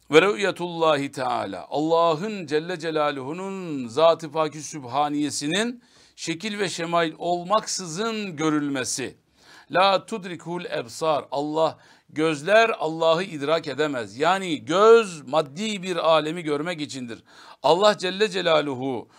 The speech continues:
böyle bir, e, tahmin ettiğimiz gibi yön ve cihet, şekil ve şemail, böyle bir maddi bir varlık gibi düşünecek olursak, o zaman burada yanlış ve hata yaparız. Onun içindir ki gözler göremez. Yani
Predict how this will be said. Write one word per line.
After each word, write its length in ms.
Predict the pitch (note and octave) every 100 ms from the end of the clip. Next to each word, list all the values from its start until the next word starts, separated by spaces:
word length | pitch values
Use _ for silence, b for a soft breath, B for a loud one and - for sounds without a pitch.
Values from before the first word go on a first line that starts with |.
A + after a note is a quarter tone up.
| b b
böyle 340 | B2+ F3+ G3+ G3+
bir, 300 | G3 B2+ - b b b -
e, 460 | C3+ C3+ C3 C3 B2+
tahmin 380 | - D3 C#3+ G#3
ettiğimiz 640 | G#3 E3+ E3 E3+ F3+ F3+ D#3+
gibi 200 | E3 D#3+
yön 560 | C#3 A2+ A2+ D#3 F#3 F3
ve 160 | E3 A#2
cihet, 640 | D3 D3 E3 D#3+ - - b b b
şekil 420 | - C#3+ - F#3+ F3
ve 100 | D#3
şemail, 720 | - D#3 D#3+ E3 D#3+ D3 B2
böyle 240 | D3+ D#3+
bir 80 | D3+
maddi 640 | B2 A2+ D3 B2+ F#3 G3+
bir 300 | F3+ E3 - b b b -
varlık 500 | G#2 C#3 E3 G3 -
gibi 240 | E3 D3
düşünecek 520 | C#3+ C3+ D3+ C#3+ C#3+ C#3+
olursak, 540 | F3 A3 A3+ G#3+ - b b _
o 120 | D#3+
zaman 520 | D#3+ F#3+ F#3+ F3 C#3
burada 220 | D#3+ E3 F#3+
yanlış 400 | E3+ F#3 F#3 E3+
ve 60 |
hata 300 | D3+ D#3 F#3+
yaparız. 580 | F#3+ C#3+ B2 G#2+ - - b b b b -
Onun 260 | F#3 C4
içindir 440 | A3+ - G3 F#3 D#3
ki 220 | D#3 A#2
gözler 420 | D3 E3 D3 G3
göremez. 540 | F3+ D3+ C#3 A#2+ G#2 A#2
Yani 500 | D#3+ E3+ D3+ G#2